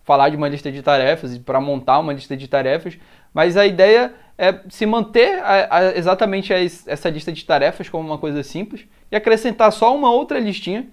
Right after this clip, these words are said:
que é a lista desse depósito geral que eu tô chamando aqui pra você, mas a ideia principal é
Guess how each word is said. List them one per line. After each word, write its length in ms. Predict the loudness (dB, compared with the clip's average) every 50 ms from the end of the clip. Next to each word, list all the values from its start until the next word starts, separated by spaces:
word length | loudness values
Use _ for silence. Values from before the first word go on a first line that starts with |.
| -20 _ _
que 80 | -4 -2
é 20 |
a 60 | -2
lista 200 | -2 -2 -4 -6
desse 220 | -6 -6 -8 -6 -4
depósito 400 | -4 -2 -2 -2 -6 -4 -6 -6
geral 300 | -2 -2 0 0 0 -2
que 40 | -4
eu 40 |
tô 60 | -10 -12
chamando 280 | -10 -10 -10 -8 -10
aqui 160 | -10 -10 -10
pra 160 | -6 -6 -6 -4
você, 380 | -6 -8 -8 -6 -8 -8 -8 -10 -20 -20 -20 _ -20 _ -4
mas 260 | 0 0 2 4 4
a 80 | 4 4
ideia 280 | 4 4 2 2 0
principal 720 | -2 -2 -6 -6 -6 -8 -10 -4 0 2 2 4 4 2
é 100 | 0 -2